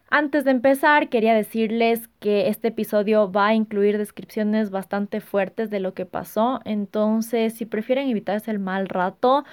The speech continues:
m-, mejor les recomiendo no escuchar. Igual voy a dejar los detalles más feos para el postre, por si quieren solo saltarse esa parte, pero igual si es que son muy sensibles y les afectan las cuestiones que involucran a niños,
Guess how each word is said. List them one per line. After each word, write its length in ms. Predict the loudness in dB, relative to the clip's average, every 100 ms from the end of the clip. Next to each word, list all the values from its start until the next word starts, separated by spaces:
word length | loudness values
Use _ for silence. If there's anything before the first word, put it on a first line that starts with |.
| -20 -20 -20 -12
m-, 260 | -4 -4 -6
mejor 360 | -4 -4 0 2
les 160 | 2 2
recomiendo 440 | 0 0 2 2
no 120 | 0
escuchar. 420 | -2 -4 -4 -2
Igual 220 | 2 2 4
voy 100 | 4
a 60 |
dejar 380 | 4 2 0 2
los 420 | 2 2 0 0
detalles 360 | -4 -4 -2 -2
más 200 | -4 -2
feos 240 | -2 -2
para 400 | -4 -2 0 0
el 140 | -2 -6
postre, 480 | -2 -2 -2 -6 -6
por 160 | -8
si 80 | -12
quieren 440 | -8 -4 -4 -6
solo 220 | -8 -6 -6
saltarse 380 | -8 -6 -8
esa 180 | -8 -10
parte, 480 | -2 -2 0 0 -2 -6 -20 -20 -20 _
pero 320 | 2 6 4
igual 320 | 4 4 2
si 100 | 2
es 60 | -6
que 120 | -10
son 180 | -4 -2
muy 140 | 0 0
sensibles 540 | -2 -2 -2 -2 -2
y 40 |
les 140 | -4 -4
afectan 1040 | -6 -4 -6 -4 -2 0 -2 -4 -6 -10 -16
las 380 | -12 -6 -6 -4
cuestiones 460 | -8 -4 -2 -2
que 100 | -2
involucran 500 | -2 0 -2 -2 -4
a 80 | -2
niños, 640 | -4 -2 0 0 -2 -4